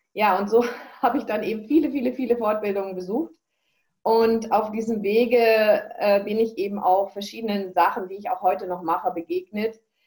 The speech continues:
Äh, was einfach der Hintergrund war, dass ich halt, äh, A, mit Reiki angefangen habe. Dann habe ich mich mit Mental- und Bewusstseinstraining beschäftigt,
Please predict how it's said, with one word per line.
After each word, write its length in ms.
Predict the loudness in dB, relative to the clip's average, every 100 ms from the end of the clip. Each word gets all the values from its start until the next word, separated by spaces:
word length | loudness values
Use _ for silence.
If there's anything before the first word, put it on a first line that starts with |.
| _ _ _ _
Äh, 60 | 4
was 500 | 4 4 4 2 2 -4 _ -6
einfach 480 | -4 0 -2 -4 -2
der 100 | 0
Hintergrund 520 | 0 -2 -4 -6 0
war, 360 | 4 6 6 4
dass 220 | 0 -4
ich 180 | -8 -2
halt, 360 | 0 0 0
äh, 240 | -4 -4 -2
A, 260 | 0 2 2
mit 140 | -2
Reiki 340 | -2 -2 -2 -6
angefangen 540 | -6 -8 -6 -8 -4
habe. 460 | 0 2 2 -2 -2 -12 _ _ _ _ _ _ -2
Dann 220 | 0 2
habe 140 | 0 -2
ich 60 |
mich 160 | -8 -8
mit 140 | -4
Mental- 520 | -4 -4 0 2 2
und 60 | 0
Bewusstseinstraining 920 | -6 -10 -6 -6 -6 -6 -4 -2 -4
beschäftigt, 680 | -6 -2 -4 -4 -6 -6